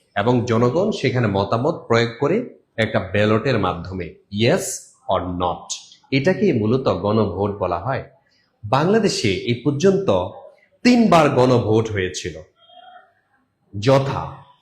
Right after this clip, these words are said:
উনিশশো সাতাত্তর সাল, যেখানে প্রেসিডেন্ট জিয়াউর রহমান এটার আয়োজক ছিলেন, উনিশশো পঁচাশি, পঁচাশি সাল, যেখানে হোসেন মোহাম্মদ এরশাদ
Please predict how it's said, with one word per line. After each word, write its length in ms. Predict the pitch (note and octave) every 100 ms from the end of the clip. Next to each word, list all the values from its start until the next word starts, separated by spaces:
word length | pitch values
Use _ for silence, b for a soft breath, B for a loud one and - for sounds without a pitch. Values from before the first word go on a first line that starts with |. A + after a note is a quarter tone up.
| _
উনিশশো 480 | A2 B2+ D3+ D#3+ F#3+
সাতাত্তর 520 | E3+ D#3 C3+ D3+ -
সাল, 480 | E3+ - G3 A#3+ C#4+ - _ _ _
যেখানে 360 | F#2 G#2+ B2 C#3
প্রেসিডেন্ট 640 | C#3 B2+ A#2+ C3+ C#3 A#2
জিয়াউর 280 | G2+ A#2+ B2+
রহমান 480 | C#3+ D3+ D#3 D#3+ D#3+
এটার 160 | B2+ C#3+
আয়োজক 420 | A#2+ C3 C3+ D#3 -
ছিলেন, 440 | - F3+ A3+ - _ _ _ _ -
উনিশশো 460 | A#2+ D3+ D#3+ - E3 -
পঁচাশি, 760 | A#2+ C#3+ C3+ - E3+ E3+ - _
পঁচাশি 380 | - A#2+ C3 D#3+
সাল, 400 | - F#3 A3 B3+ - - -
যেখানে 280 | G#2 A#2 C3
হোসেন 420 | A2 G#2+ C3+ C3+
মোহাম্মদ 460 | A#2+ A#2 C3 B2+
এরশাদ 440 | A#2 A2 A#2 E3+